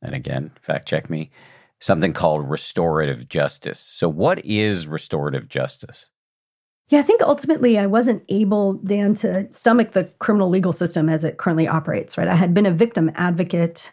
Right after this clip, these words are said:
Speaker 2: and I saw that the criminal legal system did not do anything to benefit survivors, really. Like, its primary focus was on punishing the folks who had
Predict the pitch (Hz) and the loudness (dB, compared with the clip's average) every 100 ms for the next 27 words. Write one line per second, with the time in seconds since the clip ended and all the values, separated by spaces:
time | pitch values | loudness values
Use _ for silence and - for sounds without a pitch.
0 | - 180 160 160 196 185 175 165 165 160 | 0 2 4 2 2 2 2 0 0 0
1 | 156 - - 185 175 170 170 165 156 - | -2 -6 -2 2 2 2 2 0 -2 -2
2 | 165 170 160 156 160 151 156 - 160 - | -2 2 2 2 0 2 0 0 0 2
3 | 165 160 156 156 151 156 - - 151 160 | 2 2 2 2 2 0 -4 -4 0 2
4 | 151 160 151 - 151 143 151 180 208 220 | 2 0 -2 -2 0 2 2 0 0 2
5 | 247 277 294 165 151 - - - 196 190 | 2 0 -2 -2 -2 -4 -6 0 2 2
6 | 156 160 170 226 - 160 147 - 156 151 | 2 2 2 0 2 0 0 0 2 2
7 | 151 - _ _ _ _ _ _ _ - | 0 -4 _ _ _ _ _ _ _ 0
8 | 233 220 226 226 226 226 185 - 202 202 | 4 4 4 4 4 4 2 0 -2 -2
9 | - 170 156 151 | -2 0 0 -2